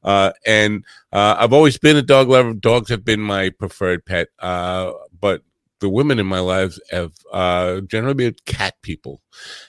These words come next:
And so that's created a little bit of, uh, an issue for me in my life. But right now I have a full house. I have a house full of dogs, cats, and, uh, at one time I had pigs. I no longer have pigs.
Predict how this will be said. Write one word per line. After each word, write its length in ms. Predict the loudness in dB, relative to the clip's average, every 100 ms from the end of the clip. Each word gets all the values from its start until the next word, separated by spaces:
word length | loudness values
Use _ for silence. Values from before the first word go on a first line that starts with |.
| -4
And 260 | -2 0
so 140 | 2 4
that's 260 | 2 0
created 680 | -8 _ -4 0 2 2 -2
a 380 | -2 0 0 0
little 240 | 0 -2
bit 180 | -2 0
of, 260 | 0 -2 -4
uh, 680 | -8 -4 -2 0 0 -2 -4 -4
an 140 | -2
issue 260 | -2 -4 -6
for 180 | -6
me 360 | -4 -2 -2 -6 -20 -20 _
in 160 | -6 -2
my 160 | 0
life. 320 | 2 2 0 0
But 240 | 0 0
right 280 | 0 0 0
now 300 | 0 2 2
I 120 | 0
have 220 | 0 0 -2
a 80 |
full 240 | -4 -2 -2
house. 400 | -2 -4 -8 -16 -10
I 60 |
have 320 | -8 -6 -6 -8
a 180 | -8
house 300 | -8 -8 -10
full 240 | -8 -6 -6
of 160 | -6
dogs, 420 | -6 -4 -4 -8 -20 -10
cats, 500 | -8 -8 -12 -20 -20 _ _ _ _ _ -12
and, 340 | -10 -10 -10
uh, 240 | -8 -10 -8
at 160 | -8 -8 _ _ _
one 180 | -8 -8
time 240 | -6 -4
I 40 | -4
had 220 | -6 -6
pigs. 420 | -6 -6 -8 -18 _ -14
I 60 |
no 160 | -10 -8
longer 260 | -8 -8
have 240 | -8 -10 -12
pigs. 340 | -16 -16 -20